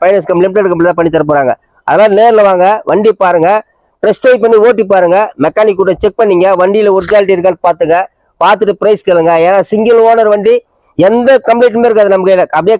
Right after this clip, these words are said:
கம்ப்ளைண்ட் இருந்தாலும் நம்ம சரி பண்ணி கொடுத்துடலாம். வண்டியை பார்த்துட்டு பிரைஸ் கேளுங்க. இந்த வண்டியை பார்க்கணும்னா பூந்தமல்லி ஸ்ரீ பாலாஜி ஆட்டோ கன்சல்ட் பார்க்கணும். பதினேழு அடி நீளம்,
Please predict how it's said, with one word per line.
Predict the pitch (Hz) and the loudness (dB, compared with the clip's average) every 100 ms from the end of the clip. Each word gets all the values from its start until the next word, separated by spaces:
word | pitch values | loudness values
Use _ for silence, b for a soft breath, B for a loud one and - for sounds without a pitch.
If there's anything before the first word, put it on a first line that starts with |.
| 202 | -2
கம்ப்ளைண்ட் | 208 226 214 | 0 0 0
இருந்தாலும் | 208 220 | 0 0
நம்ம | 214 180 | 0 -2
சரி | 202 208 | -2 0
பண்ணி | 190 | 0
கொடுத்துடலாம். | 170 151 151 127 _ b b - | -2 -2 -2 -2 _ b b -4
வண்டியை | 180 240 226 | -2 0 2
பார்த்துட்டு | 214 214 208 | 2 0 0
பிரைஸ் | 208 214 208 - | -2 0 -2 0
கேளுங்க. | 180 175 196 - - | 0 2 -2 -4 -4
இந்த | 175 226 | -2 0
வண்டியை | 214 226 240 | 0 2 0
பார்க்கணும்னா | 220 202 202 220 214 - | 0 0 2 2 0 -2
பூந்தமல்லி | 220 226 220 | -2 0 0
ஸ்ரீ | 202 214 202 | -2 -2 -2
பாலாஜி | 185 214 208 - | 2 2 0 0
ஆட்டோ | 185 190 | -2 -2
கன்சல்ட் | 185 165 165 | -2 -4 -4
பார்க்கணும். | 160 165 156 190 240 _ _ - | -2 -2 0 -2 -4 _ _ -2
பதினேழு | 180 226 233 226 | 2 4 4 4
அடி | 240 | 2
நீளம், | 220 226 220 247 | 2 2 2 0